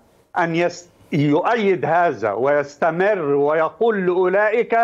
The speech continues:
"اثبتوا على مواقفكم هذه، ترجموا هذه السياسة الأخلاقية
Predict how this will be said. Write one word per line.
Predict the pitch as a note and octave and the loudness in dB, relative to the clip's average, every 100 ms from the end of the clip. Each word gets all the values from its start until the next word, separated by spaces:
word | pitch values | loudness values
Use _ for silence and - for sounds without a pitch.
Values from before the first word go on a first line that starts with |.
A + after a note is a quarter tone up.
| A#3 - _ _ - | 0 -10 _ _ -4
"اثبتوا | G3+ C#3+ - D#3 A3+ A#3+ B3+ A#3 A#3+ - | -2 -2 -6 -2 -2 0 2 2 2 0
على | E3 G3 G3 | -2 0 0
مواقفكم | F#3 F3+ F3 F3 A#3 - F#3 D3+ C#3+ | 0 0 0 0 -4 -2 -6 -2 -2
هذه، | C#3 A#2 D#3 A#2+ - - - | -2 -2 -4 -4 -8 -20 -6
ترجموا | F3 D#3+ C#3 F#3 A#3 A3+ F3+ | -2 -2 0 -2 0 0 0
هذه | E3+ E3 A3 | -2 0 -2
السياسة | G3+ - F#3 G#3 A3+ | -4 -2 0 0 -2
الأخلاقية | F#3 F3+ F#3 E3+ D#3+ G#3+ A3+ A3+ A#3+ | 0 -2 -2 -4 -2 -2 0 0 0